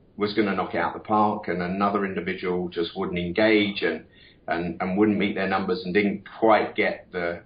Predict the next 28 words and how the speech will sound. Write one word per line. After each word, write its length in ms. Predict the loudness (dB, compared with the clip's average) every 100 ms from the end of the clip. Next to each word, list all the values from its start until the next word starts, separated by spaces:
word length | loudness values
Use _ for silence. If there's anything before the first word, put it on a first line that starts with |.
| _
the 80 | -6
experience 640 | -6 -4 -4 -2 -4 -4 0
out 180 | 0
of 40 | 0
working 380 | -2 -4 -8 -8
for 100 | -6
Nortel 460 | -6 -4 -4 -4
that 60 | -6
they 140 | -8
did, 320 | -2 0 0 -6 -18 -20 -20 _
and 100 | 2
how 200 | 4 6
another 320 | 6 4 4 0
individual, 500 | -2 -6 -4 -2 0
you 80 |
know, 200 | 0 2 2
either 280 | 2 0
left 400 | 0 0 -2 -2
really 280 | 0 0 0
quickly 460 | 0 0 0 -2 0
or, 260 | 0 -2 -8 -20 -20 _ -8
or, 240 | 0 0 0
or 180 | -2 -2
just 300 | -2 -2 2
didn't 280 | 4 4
enjoy 400 | 0 -2 -2 0
it 180 | 0 -4 -4
at 220 | -4